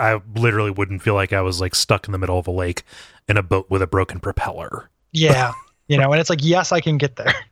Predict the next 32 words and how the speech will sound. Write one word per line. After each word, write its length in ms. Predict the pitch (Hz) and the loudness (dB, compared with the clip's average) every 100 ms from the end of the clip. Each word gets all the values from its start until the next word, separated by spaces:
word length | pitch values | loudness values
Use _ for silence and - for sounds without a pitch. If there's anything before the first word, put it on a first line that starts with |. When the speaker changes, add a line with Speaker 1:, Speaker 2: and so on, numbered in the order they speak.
| 135 | 0
Speaker 1:
<laughs> 300 | 202 - 190 | 0 2 0
Yeah. 260 | 185 147 143 | 4 4 2
Speaker 2:
Um, 120 | 170 | 2
you 80 | 180 | 2
know, 160 | 175 | 2
but, 180 | 170 190 185 | 2 0 0
like, 120 | 180 | -2
the, 420 | 196 185 180 175 | -6 -6 -4 -2
the, 120 | 165 170 | -2 -2
just 180 | 180 - | 0 0
that, 240 | 170 156 | 2 2
uh, 300 | 139 139 135 _ _ _ _ - | 2 0 -2 _ _ _ _ 0
that 200 | 165 156 | 0 2
feeling 300 | 196 196 185 | 2 2 2
of 80 | 151 | 2
being 300 | 160 156 139 | 2 2 2
worn 340 | 139 147 143 | 2 2 2
down. 320 | 135 123 127 | 0 0 0
I 60 | 123 | 2
wouldn't 160 | 165 175 | 2 4
be 80 | |
as 100 | 165 | 2
worn 280 | 131 139 135 | 2 0 2
down. 260 | 135 131 127 | 2 0 0
It 40 | |
would 120 | 131 | 0
just 160 | 135 147 | 0 2
be 120 | 151 | 2
about 300 | 135 139 131 | 2 0 -2
the 80 | 127 | -4
fight. 400 | 120 135 - - _ - | -2 -4 -4 -10 _ -6
Speaker 1:
Yeah. 160 | 107 | -6